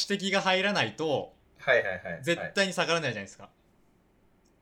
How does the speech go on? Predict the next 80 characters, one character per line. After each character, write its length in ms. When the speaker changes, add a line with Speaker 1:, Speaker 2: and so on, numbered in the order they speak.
Speaker 2:
そ 520
う 20
な 220
ん 60
す 100
か 180
ね。 180
ま 180
あ 80
で 80
も 200
ま 400
あ、 180
ほ 300
ぼ 140
ほ 100
ぼ 140
そ 160
う 20
な 80
気 160
が 80
し 100
ま 100
す 100
ね。 120
Speaker 1:
ほ 60
ぼ 100
ほ 20
ぼ。 60
Speaker 2:
う 40
ん。 100
Speaker 1:
そ 260
れ 100
っ 40
て 340
ど 180
う 60
な 100
ん 60
や 100
ろ 100
か 120
い 40
っ 40
て 160
い 60
う 80
指 220
摘 20
で 80
す 100
ね。 80
そ 140
れ 100
っ 20
て、 460
Speaker 2:
は 260
い。 60
Speaker 1:
ま 80
か 120
り 120
通 180
っ 40
ち 120
ゃ 40
っ 20
て 140
い 60
い 20
の 100
か 100
い 40
っ 20
て 240
い 80
う 60
の 120
が。 300
Speaker 2:
だ、 180